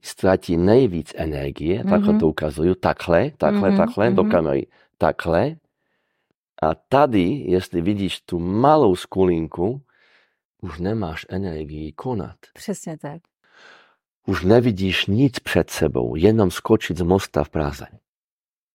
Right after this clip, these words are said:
Speaker 1: Jo, a to je to vyhoření. Nemělo by k tomu dojít, nemuselo by k tomu dojít.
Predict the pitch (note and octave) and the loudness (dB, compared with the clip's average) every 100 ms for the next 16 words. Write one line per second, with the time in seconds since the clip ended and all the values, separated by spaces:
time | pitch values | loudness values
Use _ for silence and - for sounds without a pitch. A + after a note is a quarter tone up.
0 | _ _ - F2 - - D#2+ - B2+ C3 | _ _ -2 0 0 -2 -6 2 6 6
1 | F#2 F2 E2+ F2+ E2 D#2 A1 G1+ _ _ | 4 -2 -2 -4 -6 -6 -10 -14 _ _
2 | _ _ _ - E2 A#2 C3 G#2 F2+ F2 | _ _ _ -2 4 4 6 6 4 2
3 | - - E2 E2+ F#2+ G2 D2+ C#2 E2 G2 | -2 -4 -2 0 2 2 0 -4 -2 0
4 | C#3+ C#3+ - E2+ D2 D#2+ - D#2 D#2 D2+ | 0 -2 -4 -4 -2 -6 -6 -6 -4 -4
5 | C#2 A1 - | -6 -6 -14